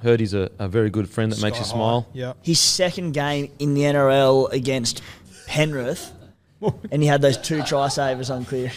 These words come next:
Speaker 2: I didn't
Speaker 3: missed
Speaker 2: hear
Speaker 3: that,
Speaker 2: a word of
Speaker 3: sorry.
Speaker 2: that.
Speaker 3: I didn't hear a word of the one before.
Speaker 1: It's, uh, making your friend smile is a big part of
Speaker 2: Mm.
Speaker 1: rugby
Speaker 2: What
Speaker 1: league.
Speaker 2: would you call that?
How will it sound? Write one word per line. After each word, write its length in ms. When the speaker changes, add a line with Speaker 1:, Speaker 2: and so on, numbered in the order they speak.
Speaker 2:
I 840
didn't 180
Speaker 3:
missed 140
Speaker 2:
hear 160
Speaker 3:
that, 80
Speaker 2:
a 20
word 200
of 80
Speaker 3:
sorry. 180
Speaker 2:
that. 180
Speaker 3:
I 80
didn't 160
hear 120
a 20
word 160
of 60
the 60
one 200
before. 380
Speaker 1:
It's, 160
uh, 280
making 220
your 80
friend 180
smile 340
is 120
a 60
big 280
part 200
of 40
Speaker 2:
Mm. 40
Speaker 1:
rugby 220
Speaker 2:
What 80
Speaker 1:
league. 80
Speaker 2:
would 100
you 60
call 180
that? 180